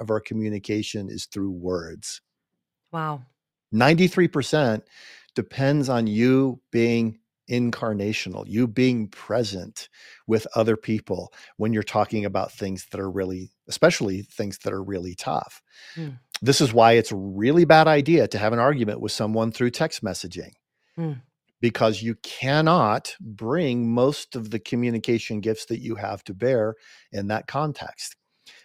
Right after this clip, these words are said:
Speaker 1: I used to teach business students in an M B A program as, when I was a professor. And my students would, they would come in and have fifteen to a hundred people who were their direct reports while they were alre-, you know, they were still in school getting their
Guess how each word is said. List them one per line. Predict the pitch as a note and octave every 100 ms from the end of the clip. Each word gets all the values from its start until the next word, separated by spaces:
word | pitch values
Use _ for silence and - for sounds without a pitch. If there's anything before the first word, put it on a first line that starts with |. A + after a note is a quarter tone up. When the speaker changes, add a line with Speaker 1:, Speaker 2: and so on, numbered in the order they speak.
| -
Speaker 1:
I |
used | A#2+ -
to |
teach | - B2+ -
business | B2 A#2+ A#2+ G#2 - - _ _ _ _ _ _ _ -
students | - B2 G#2+ F#2+ A#2
in | G#2+
an | G#2
M | B2 B2
B | A2+
A | G#2+
program | - - G2+ G2 F2 F2+
as, | F2+ -
when | G#2+
I | G#2
was | F#2+
a | G2
professor. | - G2+ G#2 G2+ - - _ - - - -
And | G2 G2+
my | G#2
students | A#2+ - B2 A#2 -
would, | A2 G#2 G#2+ -
they | A#2 C3
would | B2+ G#2+
come | - B2+
in | A2+ A#2+ A#2+
and | G#2+ G2
have | G#2+ A2 G#2
fifteen | - D3 - C#3+ C3+ B2+
to | G#2+
a | F#2
hundred | A#2 C3 A2+
people | - C3+ C#3+ B2+
who | A#2
were | G#2+
their | G2+ G#2
direct | G2+ G#2 B2 -
reports | G2+ - A#2 - - - _
while | - A2+
they | A2
were | C3+ C3 B2
alre-, | C#3 B2 B2+
you | C#3
know, | G#2+
they | B2+
were | A2+
still | - C3+ B2+
in | C3+
school | - - D3+ G2+
getting | G2 G#2+ G#2+
their | G#2 G2+